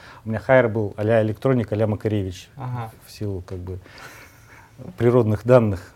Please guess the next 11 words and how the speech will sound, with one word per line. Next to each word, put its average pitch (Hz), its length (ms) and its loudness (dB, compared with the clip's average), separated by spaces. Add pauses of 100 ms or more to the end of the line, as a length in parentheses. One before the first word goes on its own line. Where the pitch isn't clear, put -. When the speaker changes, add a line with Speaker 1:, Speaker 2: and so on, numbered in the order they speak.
Speaker 1:
Поэтому 107 420 -6
я 110 380 0
там - 140 -6
хорошо 110 380 -8
выделялся 101 800 -6
на 95 200 -10
общем 95 260 -10
фоне, 98 480 -6
э, 98 300 -12 (640)
э, - 40 -20 (440)
тогда 101 500 0